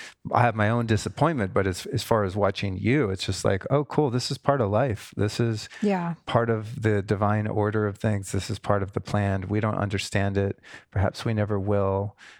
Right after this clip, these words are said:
Speaker 1: But to see the depth of your surrender, uh, helped me to also surrender into that and trusting that there is a higher intelligence at play, and to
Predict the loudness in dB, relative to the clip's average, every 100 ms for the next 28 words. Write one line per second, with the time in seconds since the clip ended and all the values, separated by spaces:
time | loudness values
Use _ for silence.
0 | _ 0 0 -2 -10 _ _ -2 -2 0
1 | 0 0 2 0 2 0 0 -4 -2 -2
2 | -2 0 0 0 0 0 0 -4 _ -20
3 | -20 -20 _ _ _ _ -18 -10 -8 -6
4 | -6 -6 -6 0 0 0 -4 -4 -2 0
5 | -2 -4 -2 -2 0 -2 -2 -4 -2 -2
6 | 0 -2 -2 -4 -8 -4 -2 -2 -4 -2
7 | 2 2 0 -2 -8 -20 -20 -20 _ _
8 | -2 -2 0 -2 0 -2 0 -2 0 0
9 | 0 0 0 0 -2 -4 -2 -2 2 2
10 | 2 0 0 -2 -6 -6 -2 0 0 -2
11 | -2 -4 -6 -14 -20 -4 -4 0 0 0
12 | 0 -2 -2 0 2 0